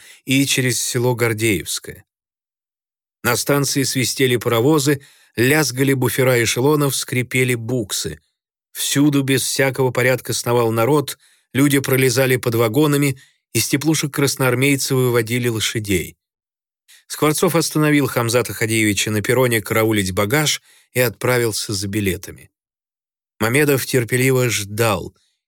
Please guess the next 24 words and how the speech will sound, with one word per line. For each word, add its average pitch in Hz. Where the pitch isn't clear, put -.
и 123
вдруг 127
в -
потоке 117
пассажиров 110
увидел 139
Лялю. 107
Ляля 117
пробивалась 117
сквозь -
толпу 117
под 131
руку 127
с -
мамой, 98
а 107
за 110
ними 143
два 120
матроса 120
несли 127
их -
вещи, 117
саквояж 107